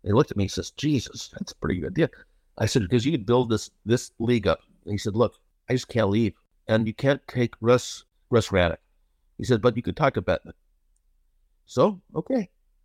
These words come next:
So I go talk to Gary, and I realized real quick, he knew sports,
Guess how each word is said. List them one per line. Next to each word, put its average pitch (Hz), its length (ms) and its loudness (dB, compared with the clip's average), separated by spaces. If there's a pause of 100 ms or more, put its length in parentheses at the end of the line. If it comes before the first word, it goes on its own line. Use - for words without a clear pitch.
So 110 160 -4
I - 20 -4
go 156 160 2
talk 160 220 -4
to 143 80 -4
Gary, 98 440 -2 (180)
and 113 120 -2
I 113 40 2
realized 123 520 2
real 131 340 0
quick, 98 300 -2 (340)
he 127 200 -4
knew 117 180 0
sports, - 540 -4